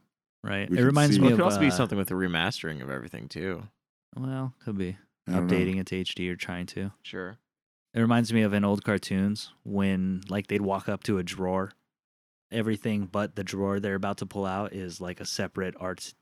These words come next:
Speaker 1: artwork that was, like, the backdrop.
Speaker 2: Right.
Speaker 1: But them and the drawers animated. So you always knew what they were gonna interact with 'cause it
Speaker 2: Yeah.
Speaker 1: had the, like, different kind of pastel overlap.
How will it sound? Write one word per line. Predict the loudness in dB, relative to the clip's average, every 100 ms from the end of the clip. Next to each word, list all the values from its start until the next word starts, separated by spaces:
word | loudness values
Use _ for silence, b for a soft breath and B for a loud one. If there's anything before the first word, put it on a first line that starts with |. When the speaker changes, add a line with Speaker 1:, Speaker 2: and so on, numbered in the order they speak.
| -10
Speaker 1:
artwork | -10 -4 -4 -4 -6
that | -8 -6
was, | -8 -6
like, | -8 -10 -8
the | -8
backdrop. | -6 -10 -4 -4 -4 -8 _ _
Speaker 2:
Right. | 2 4 2 -2 -10
Speaker 1:
But | -8
them | -4 -2 -2 -4
and | -4 -4
the | -4
drawers | -2 -2 -2 -4
animated. | -6 -6 -4 -4 -4
So | -2
you | 0
always | 4 2 2
knew | 2 4 4
what | 2 0 0
they |
were | -2
gonna | -2 -4
interact | -4 -4 -4 -6 -6
with | -8 -6
'cause | -6 0
it | 4
Speaker 2:
Yeah. | 4
Speaker 1:
had | 2
the, | 0
like, | -2 -4 _ _ -6
different | 4 4 4 -2 -2
kind | -2
of | 0
pastel | 0 -2 0 2 2 0 -2
overlap. | -2 -2 -4 -6 -6 -2 -2 -4